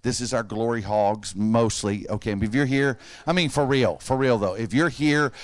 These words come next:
you probably listen to Bethel, you probably listen to Circuit Riders, you probably know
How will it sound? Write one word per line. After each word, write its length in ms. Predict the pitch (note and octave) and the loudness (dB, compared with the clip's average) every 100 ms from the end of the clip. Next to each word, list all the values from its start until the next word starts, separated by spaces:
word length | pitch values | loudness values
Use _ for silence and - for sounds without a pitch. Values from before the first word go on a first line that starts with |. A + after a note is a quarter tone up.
| - | -2
you 160 | C3 D3 | 2 2
probably 460 | - C#3+ C#3+ D3 | 4 4 4 2
listen 400 | C3 C3+ - C#3 | 2 2 2 0
to 80 | B2 | 0
Bethel, 520 | F#2 A#2+ A2 B2 A#2+ | 2 2 4 2 2
you 140 | G#2+ A#2+ | 2 2
probably 360 | C3+ B2 B2+ | 4 4 4
listen 300 | A#2 A#2+ - A#2 | 2 0 0 -2
to 80 | |
Circuit 360 | G#2+ A#2+ A#2 A#2 | 0 0 0 -2
Riders, 500 | G#2+ A2 A2 G#2+ G2+ | 2 2 2 0 0
you 120 | B2 | 0
probably 640 | - B2+ B2 A#2+ A#2 B2 - - - | 2 2 2 0 2 0 -2 -10 0
know 200 | B2 | 2